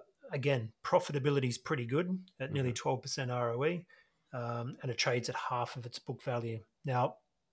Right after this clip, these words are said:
Speaker 1: the thing is with mining services stocks, they are capital intensive, so the market tends to mark these down. They're
Speaker 2: Mm-hmm.
Speaker 1: never really probably gonna trade at market multiples, but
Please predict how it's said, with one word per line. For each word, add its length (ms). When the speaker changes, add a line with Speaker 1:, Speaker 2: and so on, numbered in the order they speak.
Speaker 1:
the 80
thing 320
is 180
with 140
mining 340
services 540
stocks, 320
they 160
are 200
capital 340
intensive, 600
so 120
the 80
market 460
tends 300
to 100
mark 340
these 220
down. 300
They're 100
Speaker 2:
Mm-hmm. 120
Speaker 1:
never 340
really 340
probably 320
gonna 220
trade 320
at 100
market 320
multiples, 560
but 240